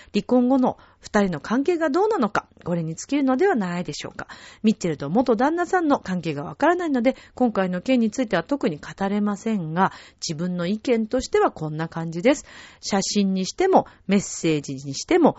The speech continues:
送る前に一呼吸置いて、これ送っても大丈夫かなと考えることが、上手にコミュニケーションを取る秘訣ではないでしょうか。では、今回はこの辺で、えー、ミッチェルさんにも幸せが訪れますようにというメッセージです。ありがとうございます。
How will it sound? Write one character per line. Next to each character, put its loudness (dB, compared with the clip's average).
送 -2
る 0
前 0
に -2
一 -6
呼 -4
吸 -12
置 0
い -4
て、 0
こ -2
れ -2
送 -6
っ -8
て -2
も -2
大 2
丈 2
夫 -2
か -2
な -2
と 4
考 -2
え 0
る -4
こ -4
と -2
が、 2
上 0
手 -8
に -10
コ -12
ミ -4
ュ 0
ニ -2
ケ 0
ー 0
シ -4
ョ -4
ン 0
を -4
取 2
る -4
秘 -20
訣 -10
で 0
は 0
な 0
い -2
で -2
し -8
ょ 0
う -6
か。 2
で 4
は、 4
今 -2
回 -10
は -18
こ -10
の 0
辺 -2
で、 0
え -8
ー、 -10
ミ -6
ッ -12
チ -6
ェ -2
ル -10
さ -8
ん -4
に -4
も -6
幸 0
せ -2
が 2
訪 -4
れ -2
ま -6
す -8
よ -2
う -2
に -4
と 4
い 4
う -2
メ -4
ッ -8
セ -10
ー -10
ジ -18
で 4
す。 -16
あ -2
り 6
が 6
と 0
う 2
ご -2
ざ -8
い -4
ま -4
す。 -20